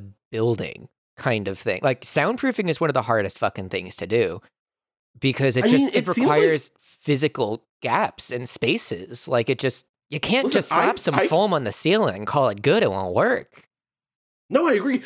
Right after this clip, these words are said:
Speaker 2: That's the other, is, like, we don't see a lot of, like, soundproofing stuff in their apartments.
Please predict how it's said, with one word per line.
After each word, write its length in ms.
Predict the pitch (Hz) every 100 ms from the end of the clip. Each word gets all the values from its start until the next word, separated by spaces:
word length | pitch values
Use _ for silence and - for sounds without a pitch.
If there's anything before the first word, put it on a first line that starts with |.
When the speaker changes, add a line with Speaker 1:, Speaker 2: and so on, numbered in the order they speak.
| -
Speaker 2:
That's 160 | 220 233
the 80 | 233
other, 120 | 247
is, 140 | 165
like, 120 | 170
we 120 | 147 185
don't 220 | 277 -
see 120 | 247
a 60 | 247
lot 160 | 208
of, 100 | 196
like, 300 | 175 156 - _ _ -
soundproofing 600 | 147 151 160 156 147 143
stuff 300 | 135 147 135 -
in 180 | 135 139
their 160 | 127
apartments. 640 | 107 113 190 - 110 -